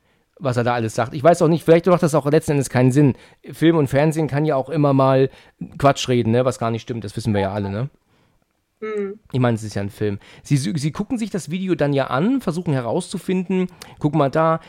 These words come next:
Speaker 1: da ist die Kamera, müsste sich im Spiegel spiegeln, tut sie aber nicht. Und wer ist diese Frau und wo guckt sie hin und warum ist sie dort und was sind das für tote Tiere da im Wasser? Später lernen wir ja, es sind Pferde. Und ja, und dann kommt ja dann diese,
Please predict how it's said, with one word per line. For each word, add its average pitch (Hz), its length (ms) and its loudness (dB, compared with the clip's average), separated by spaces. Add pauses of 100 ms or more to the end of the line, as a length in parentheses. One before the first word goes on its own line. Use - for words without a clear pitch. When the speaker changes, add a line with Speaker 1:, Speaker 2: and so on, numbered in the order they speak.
(140)
Speaker 1:
da 143 80 0
ist 147 220 -4
die 123 60 -12
Kamera, 151 440 4
müsste 147 240 2
sich 120 160 -8
im 117 80 -4
Spiegel 135 360 -6
spiegeln, 170 440 0
tut 170 180 -8
sie 180 200 -10
aber 131 180 -2
nicht. 135 360 -6 (180)
Und 127 140 -8
wer 143 100 2
ist - 120 -4
diese 117 160 -6
Frau 139 560 0
und 127 140 -2
wo 123 60 -6
guckt 123 260 -8
sie 139 120 -2
hin 127 440 0 (220)
und 123 120 -8
warum 123 240 0
ist 120 120 -10
sie 120 100 -12
dort 120 360 -2
und 127 100 -6
was 123 160 -6
sind 135 160 -4
das 120 100 -8
für - 100 -20
tote 131 360 -6 (400)
Tiere 147 360 -2
da 131 140 0
im 143 160 2
Wasser? 131 440 0
Später 131 320 -4
lernen 120 200 0
wir 117 60 -2
ja, 107 120 -2
es 107 120 -10
sind 107 180 -10
Pferde. 120 380 -2 (440)
Und 139 440 -2 (200)
ja, 160 200 2
und 139 80 0
dann 165 100 2
kommt 190 200 0
ja 202 80 4
dann 156 180 4
diese, 156 420 4